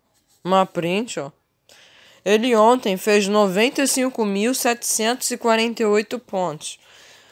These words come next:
Nada mal pro celular que... é, tipo assim, um A, A, A onze, né? Faz noventa e três mil. Já, já é um bom critério pra ele ser considerado básico pra rodar o Free Fire.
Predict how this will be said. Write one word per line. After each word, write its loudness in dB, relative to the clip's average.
Nada 6
mal 4
pro -4
celular 2
que... -4
é, 4
tipo 0
assim, 4
um 2
A, 4
A, 6
A 2
onze, -2
né? -4
Faz -2
noventa -4
e -4
três 0
mil. -6
Já, 6
já 0
é 0
um -2
bom 0
critério -4
pra -4
ele -2
ser -2
considerado 2
básico -2
pra -2
rodar -2
o -6
Free -6
Fire. -10